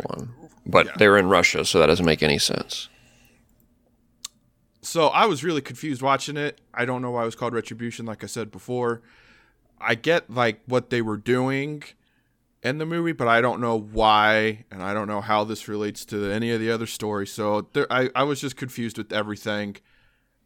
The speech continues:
Speaker 2: about this at all. Um, the, the movie, in terms of C G I, was very heavy.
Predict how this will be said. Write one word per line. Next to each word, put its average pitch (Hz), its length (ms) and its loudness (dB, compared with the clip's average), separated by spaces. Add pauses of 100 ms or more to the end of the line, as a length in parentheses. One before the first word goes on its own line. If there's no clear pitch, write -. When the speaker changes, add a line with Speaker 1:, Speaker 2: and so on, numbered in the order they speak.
(220)
Speaker 2:
about 107 360 0
this 95 200 -12
at 92 80 -10
all. 95 300 -12 (640)
Um, 101 400 -4 (180)
the, 107 260 -4
the 113 140 -12
movie, 120 720 -6 (600)
in 101 120 -12
terms 110 300 -8
of 101 80 -10
C 113 200 -8
G 107 200 -4
I, 104 300 2
was 101 180 -10
very 107 300 0
heavy. 107 600 -4